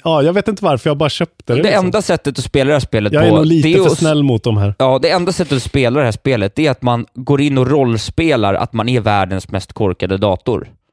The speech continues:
Speaker 2: Så att
Speaker 1: Ja,
Speaker 2: man
Speaker 1: men det
Speaker 2: gör
Speaker 1: var ju
Speaker 2: så här
Speaker 1: typ det jag gjorde.
Speaker 2: Ja, men så att man gör så här fel tre gånger med flit och sånt. "Sorry, I can't help you."
Speaker 1: Ja.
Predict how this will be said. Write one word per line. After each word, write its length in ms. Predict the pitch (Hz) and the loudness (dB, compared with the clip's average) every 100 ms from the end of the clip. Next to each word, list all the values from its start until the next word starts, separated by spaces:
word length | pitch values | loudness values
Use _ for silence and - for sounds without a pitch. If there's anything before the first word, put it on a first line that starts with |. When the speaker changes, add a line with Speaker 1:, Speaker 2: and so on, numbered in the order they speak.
| _ _ _ _ _ _ _ - | _ _ _ _ _ _ _ -6
Speaker 2:
Så 60 | |
att 60 | 151 | 0
Speaker 1:
Ja, 60 | 175 | 2
Speaker 2:
man 40 | |
Speaker 1:
men 80 | 160 | 4
det 60 | |
Speaker 2:
gör 60 | 147 143 | 4 4
Speaker 1:
var 60 | |
ju 20 | 208 | 4
Speaker 2:
så 40 | |
här 80 | - | 2
Speaker 1:
typ 180 | 226 175 | 0 0
det 100 | 196 | 2
jag 140 | 165 | 2
gjorde. 380 | 160 180 147 185 - | 2 2 2 -2 0
Speaker 2:
Ja, 120 | 170 | -2
men 100 | 180 | 0
så 60 | |
att 60 | 160 | 0
man 100 | 160 | 0
gör 120 | 156 | 0
så 100 | 143 | 0
här 40 | 131 | -2
fel 340 | 160 151 135 | 0 0 0
tre 240 | - 135 | 0 -2
gånger 300 | 123 123 117 | 0 0 0
med 140 | 113 117 | 0 -2
flit 540 | - 165 110 - - | -2 -4 -4 -10 -10
och 80 | 71 | -8
sånt. 320 | - - - _ _ _ - - _ _ - - | -8 -12 -20 _ _ _ -20 -20 _ _ -10 -2
"Sorry, 400 | 147 127 123 127 | 0 2 2 0
I 40 | 123 | 0
can't 560 | 131 131 - 139 135 156 | -4 -2 0 0 0 0
help 300 | 131 117 113 | 0 -2 -2
you." 140 | 107 | -2
Speaker 1:
Ja. 60 | 104 | -2